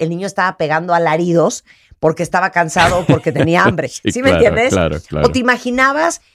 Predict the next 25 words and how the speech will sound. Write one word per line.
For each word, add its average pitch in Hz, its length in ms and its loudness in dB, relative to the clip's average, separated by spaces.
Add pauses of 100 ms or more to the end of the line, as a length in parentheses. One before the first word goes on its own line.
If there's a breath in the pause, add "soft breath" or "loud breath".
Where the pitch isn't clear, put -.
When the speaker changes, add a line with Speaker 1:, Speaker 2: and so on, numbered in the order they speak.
(160)
Speaker 1:
que 226 120 6
iban 262 400 2
a 208 160 -4
crecer 202 340 -2
tus - 240 -6
hijos 180 460 -2
y 180 100 -6
que 165 140 -4
te 180 160 0
iban 185 320 0
a 196 40 -2
dar 175 220 -2
nietos 156 500 -2
y 185 120 -8
te - 80 -4
imaginabas 165 580 -2
todos 165 240 2
sentados 151 560 -2 (220 soft breath)
el 165 100 0
veinticuatro 175 540 -2
de 196 60 0
diciembre 175 420 -2
partiendo 170 460 -2
un 151 120 -4
pavo? 131 260 -2